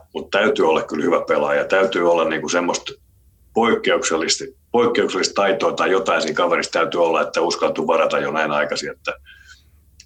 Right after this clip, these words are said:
et, tota, ei, ei, tota, muuta, mitään muuta syytä mä en siihen näe, että, ja mitä Kekäläisen drafteja on tossa seurannut, niin kyllä ne aika hyvin on niitä pongailu, näitä tämmöisiä vähän yllättävämpiäkin ja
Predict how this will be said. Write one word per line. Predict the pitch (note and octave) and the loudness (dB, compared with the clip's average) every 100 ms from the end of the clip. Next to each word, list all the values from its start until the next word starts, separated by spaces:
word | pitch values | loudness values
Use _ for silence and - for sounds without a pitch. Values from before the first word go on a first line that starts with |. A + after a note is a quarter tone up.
| _ _ _ _ _ E2 | _ _ _ _ _ -10
et, | D#2 | -8
tota, | - - D#2 | -12 -10 -6
ei, | - - _ - - _ - - - F2 | -6 -8 _ -20 -20 _ -14 -14 -6 -4
ei, | |
tota, | D#2 D#2 F2 - | -4 -4 -4 0
muuta, | G#2+ G#2 F2+ F#2 | 2 2 -2 -4
mitään | - G2 F#2 | -2 0 2
muuta | G2 F#2+ | 2 2
syytä | F2 F2 | 0 2
mä | E2 E2 | 0 0
en | |
siihen | D#2 E2+ | 2 2
näe, | F2 F2+ D2+ | 2 0 -2
että, | - - - _ _ _ _ _ _ _ - - | -2 -4 -4 _ _ _ _ _ _ _ -14 -2
ja | F#2+ F2 - - - - - _ _ _ _ _ _ _ _ _ | 0 0 -4 -12 -14 -16 -20 _ _ _ _ _ _ _ _ _
mitä | - F2 | -4 0
Kekäläisen | G#2 A2+ G#2 G2+ G#2 | 2 4 2 2 2
drafteja | A2+ A2 - G#2+ | 2 0 2 2
on | G#2 | 2
tossa | G#2+ | 0
seurannut, | B2 G#2+ F#2+ F2+ | 2 2 2 0
niin | F2 | 0
kyllä | F#2+ | 2
ne | F#2+ | 2
aika | G#2 G2+ | 2 2
hyvin | G#2 G2 | 2 2
on | F2 | 0
niitä | F2+ E2 | 0 0
pongailu, | G2+ F#2 E2 D2 | 0 2 2 0
näitä | D2+ D2 F2 F2+ | 0 -2 -2 -4
tämmöisiä | D#2 D2 D#2 | -4 -2 0
vähän | F2 F2 E2+ | 2 0 2
yllättävämpiäkin | F#2+ F2 - E2 D#2+ D2+ D#2+ E2 | 2 2 2 2 2 0 -2 2
ja | D#2+ | 0